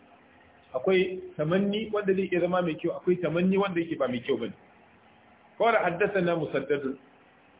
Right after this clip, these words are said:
yace Musaddad bin Musarhad ya bamu labari. Qala haddathana Abu Awana, Al-Waddah bin Abdullah Al-Yashkuri. Qala an Umar bin Abi Salama, yace Umar bin Abi Salama bin Abdurrahman bin Auf ya bamu labari.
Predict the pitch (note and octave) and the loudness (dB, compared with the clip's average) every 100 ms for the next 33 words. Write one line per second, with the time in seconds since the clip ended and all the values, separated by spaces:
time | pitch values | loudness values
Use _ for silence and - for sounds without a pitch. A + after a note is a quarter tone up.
0 | _ _ - C#3+ E3 C#3+ F#3+ F3+ D#3+ D3 | _ _ -10 -2 -2 0 -2 -2 -2 -2
1 | C#3+ C#3+ E3 D3+ C#3 C#3 C3+ D3 C3+ B2 | -4 -2 -2 -2 0 0 2 2 2 0
2 | C3+ C#3 B2+ - D#3+ D3 B2+ C3 E3+ D#3+ | 2 0 -2 0 2 2 0 -4 -4 -2
3 | D3 C3 C3 B2 A#2 A#2 A#2 G2 - - | -4 -4 -4 -4 0 2 0 -2 -10 -16
4 | - - - _ - - B2 B2 A#2+ D#3+ | -20 -20 -20 _ -20 -8 -2 -2 2 2
5 | - - D3 C3+ A#2 B2 C#3+ C3+ B2+ B2 | 2 -2 -4 -4 -4 -2 0 0 -2 -4
6 | A2+ - D#3 A2+ - - - - - - | -6 -4 -6 -6 -12 -20 -20 -20 -20 -20
7 | - - - A#3 A3+ E3+ F3 - A3+ G#3+ | -20 -6 4 6 6 4 0 2 2 4
8 | F3 F3+ E3 D#3+ C#3+ B2 D3+ C3+ G#2 F2 | 2 2 2 0 0 -2 -2 0 -2 -6
9 | - - D3+ E3+ E3 F#3+ G3+ G3+ F3+ E3+ | -12 -14 -4 -4 0 0 4 2 2 -2
10 | C#3+ C#3 C3 - F3+ E3 D3+ D3+ D3 - | -2 -2 -2 0 0 2 0 -2 -4 -2
11 | C3+ - D#3+ D#3+ C#3 C3 C#3+ G3 - C#3+ | -2 -2 -4 -2 -2 0 2 0 -2 0
12 | C#3+ D3 D3 B2 A#2 A#2+ A#2+ | 2 2 2 2 2 2 0